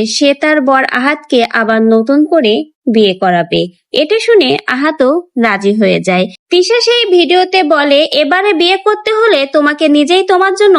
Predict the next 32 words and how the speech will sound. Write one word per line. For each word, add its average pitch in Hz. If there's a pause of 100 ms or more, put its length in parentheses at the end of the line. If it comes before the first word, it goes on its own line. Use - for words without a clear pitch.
মেয়ে 240
খুঁজতে 233
হবে।" 226
এটা 294
শুনে 427
আহাদও 269
বলে, 233
"তুমি 302
যদি 392
আমার 392
জন্য 403 (100)
মেয়ে 381
খুঁজে 415
আনো 381
তাহলেই 302
আমি 269 (140)
বিয়ে 226
করব।" 202 (540)
তিশা 392
জানায় 508
সে 415 (180)
আগের 302
মতো 415
আর 320
এবার 277 (120)
ভুল 285
কাজ 254
করবে 220
না, 208 (100)
কখনোই 320
আহাদের 294
জন্য 339